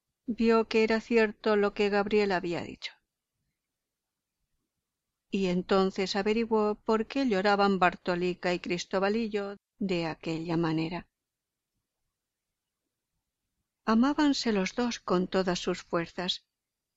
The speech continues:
y como el uno guardaba puercos y la otra gansos,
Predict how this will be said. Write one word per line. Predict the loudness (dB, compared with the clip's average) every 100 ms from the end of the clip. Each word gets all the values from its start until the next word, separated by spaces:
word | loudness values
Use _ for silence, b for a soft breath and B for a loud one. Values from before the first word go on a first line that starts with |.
| _ _ _ _
y | -4 -2 -2 -4
como | 0 2 4
el | 4
uno | 6 4
guardaba | 4 2 2 0 0
puercos | 2 0 0 -4 -6 -8 _ _
y | -4
la | -2 -2
otra | 0 0 2
gansos, | 2 0 -2 -6